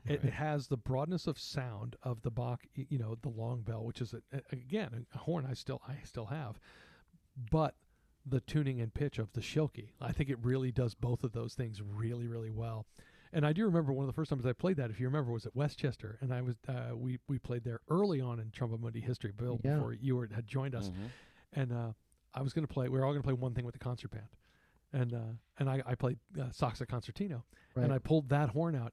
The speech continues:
Speaker 1: and you guys all looked, and it's just, it's big. You know, it's a,
Speaker 3: Right.
Speaker 1: it's a big bell. It's four valves. It's a,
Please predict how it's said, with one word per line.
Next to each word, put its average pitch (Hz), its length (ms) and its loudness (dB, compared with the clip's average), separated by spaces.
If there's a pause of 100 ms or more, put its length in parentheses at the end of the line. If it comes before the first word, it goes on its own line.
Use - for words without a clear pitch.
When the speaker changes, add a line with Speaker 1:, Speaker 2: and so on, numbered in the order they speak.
Speaker 1:
and 135 100 0
you 147 60 2
guys 147 240 0
all 143 240 2
looked, 139 260 2
and 120 120 -2
it's 110 100 -8
just, - 300 -4
it's 151 160 0
big. 269 420 4 (640)
You 143 80 6
know, 160 80 6
it's - 100 0
a, 151 60 4
Speaker 3:
Right. 127 80 4
Speaker 1:
it's - 120 2
a 123 60 6
big 160 320 4
bell. 160 240 4
It's - 120 -4
four 156 320 2
valves. 147 380 -2
It's 160 140 2
a, 127 80 -2